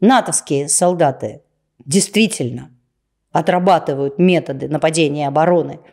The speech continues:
а восточные, причем что наши, что российские, в основном бухают, это знают не только лишь все.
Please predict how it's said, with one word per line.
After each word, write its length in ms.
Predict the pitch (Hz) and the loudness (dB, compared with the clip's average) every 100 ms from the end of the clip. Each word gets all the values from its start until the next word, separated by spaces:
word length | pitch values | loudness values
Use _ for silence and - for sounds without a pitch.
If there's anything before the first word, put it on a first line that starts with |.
| _ | _
а 80 | - | -2
восточные, 880 | 160 196 - 294 247 - 147 139 - _ _ _ - | 2 2 2 2 2 0 -4 -8 -14 _ _ _ -4
причем 360 | 180 175 196 156 | -2 2 0 0
что 200 | - 208 | 0 4
наши, 360 | 196 156 156 | 4 2 -2
что 340 | - 160 - _ _ _ | -6 -6 -8 _ _ _
российские, 800 | - 180 - 185 156 - 143 175 - _ _ _ - | -2 0 -2 -2 -6 -6 -10 -12 -18 _ _ _ -6
в 100 | 175 | -4
основном 440 | 175 196 196 160 | 0 2 2 0
бухают, 420 | 175 - 359 269 - _ _ _ _ _ _ _ - - | -2 0 0 0 -6 _ _ _ _ _ _ _ -12 0
это 220 | 247 247 | 2 2
знают 240 | 175 190 170 | 0 -2 -4
не 40 | |
только 240 | 165 156 | -6 -6
лишь 140 | 151 - | -6 -6
все. 220 | - | -6